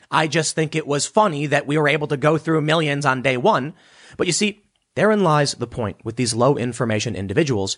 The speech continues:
who don't understand how this works, and they're all laughing and gloating. But anyway, I digress. I can rag on those people all day and night. The real issue is that under Bush v. Gore, all ballots must be treated the same.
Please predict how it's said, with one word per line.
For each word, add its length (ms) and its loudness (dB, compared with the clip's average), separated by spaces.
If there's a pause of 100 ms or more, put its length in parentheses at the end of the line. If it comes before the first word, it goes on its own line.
(160)
who 120 2
don't 320 2
understand 600 -2
how 140 -2
this 200 -2
works, 300 -2
and 80 -6
they're 120 0
all 120 2
laughing 320 -4
and 100 -4
gloating. 220 -4
But 100 4
anyway, 240 2
I 100 2
digress. 600 -2 (280)
I 60 -2
can 100 0
rag 180 2
on 80 0
those 100 -4
people 280 -4
all 100 0
day 120 -6
and 80 -8
night. 180 -10 (540)
The 100 2
real 260 2
issue 280 0
is 40 -2
that 140 -4
under 200 2
Bush 300 -2
v. 140 -4
Gore, 400 0
all 200 2
ballots 340 -2
must 180 -6
be 80 -6
treated 260 -12
the 80 -12
same. 380 -2